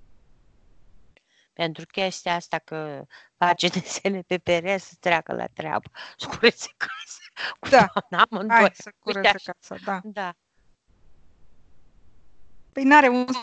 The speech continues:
Speaker 2: să deseneze ca parte subliminală? Ce
Speaker 1: E, practic, asta e simbolic, ceea
Speaker 2: Da,
Speaker 1: ce
Speaker 2: da,
Speaker 1: descrie.
Speaker 2: da, da.
Speaker 1: Adică, foarte multe lucruri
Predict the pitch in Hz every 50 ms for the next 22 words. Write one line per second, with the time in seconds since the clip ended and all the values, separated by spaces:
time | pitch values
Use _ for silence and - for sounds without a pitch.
0 | - _ - - 262 240 208 214 208 - 208 196 185 190 202 226 233 220 185 _
1 | - 180 - - 202 208 208 - 190 - 190 180 175 170 165 160 160 156 165 185
2 | 202 190 180 - - - 208 190 _ _ _ _ _ _ _ _ _ _ _ -
3 | - - _ _ - 147 143 139 _ - 147 151 147 139 _ _ - 170 - 175
4 | 175 - - - 170 160 - - - 170 170 170 170 180 175 160 143 139 139 -
5 | _ _ - - - 123 - 208 180 - - 117 120 - - 170 - - _ -
6 | 180 170 170 170 _ _ _ _ - _ _ - 196 - 160 175 185 190 - 202
7 | 196 185 175 170 160 156 _ _ - - - _ _ _ - 233 233 240 - -
8 | 220 208 196 196 196 196 - - 175 160 160 170 175 185 190 196 196 196 190 -